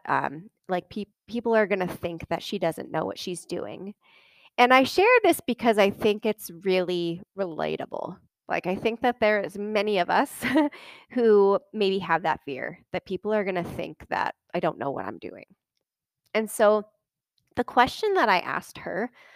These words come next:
was, "What if that's true? What if you don't know what you're doing? Then what?"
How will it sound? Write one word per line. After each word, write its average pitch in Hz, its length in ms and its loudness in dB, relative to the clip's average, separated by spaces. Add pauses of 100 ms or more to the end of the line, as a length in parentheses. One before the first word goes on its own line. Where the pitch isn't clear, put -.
(380)
was, 202 520 -2 (320)
"What 214 180 -2
if 392 160 -2
that's - 320 -2
true? 294 320 -4 (840)
What 214 160 -4
if 226 160 -6
you 240 80 -8
don't 202 200 -2
know 147 120 -4
what - 160 -8
you're 147 120 -10
doing? - 380 -12 (1400)
Then 254 180 2
what?" - 200 -8